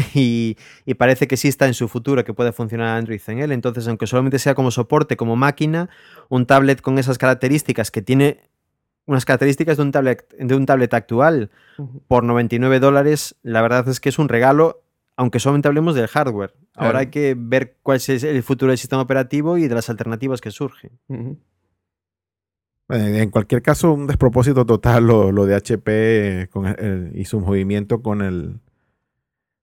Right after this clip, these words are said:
Speaker 3: con, con el touchpad. Pero bueno, también hay que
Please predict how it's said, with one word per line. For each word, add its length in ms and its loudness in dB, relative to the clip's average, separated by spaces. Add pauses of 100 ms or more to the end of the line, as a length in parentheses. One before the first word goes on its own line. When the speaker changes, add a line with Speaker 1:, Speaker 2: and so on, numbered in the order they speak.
(120)
Speaker 3:
con, 480 0 (160)
con 180 -2
el 160 -2
touchpad. 440 0
Pero 180 0
bueno, 340 0 (140)
también 260 0
hay 120 2
que 1200 4